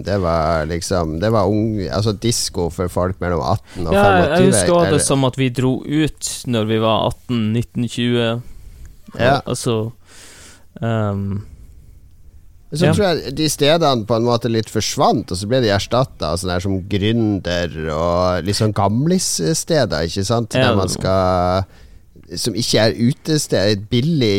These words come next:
Speaker 1: kjipt utested, eh, som egentlig er bare for de unge.
Speaker 2: Ja, litt sånn, eh, livsglade tredveåringer, som er jo på en måte
Speaker 1: Mm.
Speaker 2: de mest, altså jeg skjønner jo at, eh, uteplass, at det er uteplasser til dem, det er jo de mest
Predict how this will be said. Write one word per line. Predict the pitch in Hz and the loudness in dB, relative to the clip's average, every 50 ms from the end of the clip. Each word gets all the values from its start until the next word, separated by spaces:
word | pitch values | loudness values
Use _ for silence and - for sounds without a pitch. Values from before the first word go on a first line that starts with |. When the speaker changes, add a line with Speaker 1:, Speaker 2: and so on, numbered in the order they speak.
| 98 - | 0 0
Speaker 1:
kjipt | - 127 127 117 - - - | 0 0 0 -2 -2 -4 -4
utested, | 113 127 - 151 - - - 117 101 85 73 67 - | -4 -4 -4 -4 -6 -4 -2 -2 0 -2 -2 -4 -6
eh, | 90 90 90 | -4 -4 -2
som | - - 113 101 92 | -2 0 -2 -2 -2
egentlig | 80 87 104 110 107 - - 95 | 0 0 0 0 -2 -2 -2 0
er | 90 98 104 | 0 0 0
bare | - - 90 95 107 | 2 2 0 0 0
for | 101 - 98 | 0 -2 -4
de | 95 87 90 | -4 -2 -2
unge. | 98 127 160 147 - - 92 - | -2 -2 -2 -4 -4 -8 -10 -8
Speaker 2:
Ja, | - 127 131 127 | -4 -2 -2 -2
litt | 127 120 131 | -2 -2 -2
sånn, | 131 123 123 | -2 -2 0
eh, | 120 120 120 120 | 0 0 0 0
livsglade | 123 135 - - - 120 110 107 104 - | 0 -2 -2 -4 -2 0 2 2 2 0
tredveåringer, | 117 110 117 117 120 127 135 127 127 120 110 107 139 147 - - - - - - - - - - | 0 0 0 2 2 2 4 4 2 0 -2 -4 -6 -8 -10 -14 -16 -16 -16 -16 -18 -20 -20 -16
som | - - 113 107 101 95 | -12 -12 -10 -8 -6 -2
er | 104 117 120 113 | 0 0 0 0
jo | 107 123 | 0 0
på | 120 | 0
en | 110 113 | 0 0
måte | 113 110 - 117 104 | 0 0 0 0 0
Speaker 1:
Mm. | 101 113 - - - | 0 -2 -6 -8 -6
Speaker 2:
de | - | -2
mest, | 117 113 110 - - - - - - - - - - - - - - - | 0 0 0 -2 -4 -8 -12 -18 -20 -20 -20 -20 -20 -20 -20 -20 -12 -4
altså | - - 131 139 135 123 | -2 0 2 2 2 2
jeg | - 139 | 2 2
skjønner | 135 147 156 | 2 4 4
jo | 143 113 107 | 2 2 0
at, | - - - | -2 -4 -4
eh, | 120 117 117 113 113 120 113 117 117 | -4 -2 -2 -2 -2 -2 -2 -2 -4
uteplass, | - - - - 107 117 - - - - - | -4 -6 -4 -2 -2 -2 -4 -6 -8 -8 -8
at | - - | -8 -6
det | - - - - | -4 -4 -2 -2
er | 113 117 | -2 -2
uteplasser | - - - 120 117 - - - | -4 -2 -2 -2 -2 -4 -6 -8
til | - 107 107 | -6 -4 -4
dem, | 113 120 113 | -2 -2 -2
det | - - | -2 -4
er | 120 | -4
jo | 113 113 117 | -4 -2 -4
de | |
mest | 117 113 - | -4 -4 -4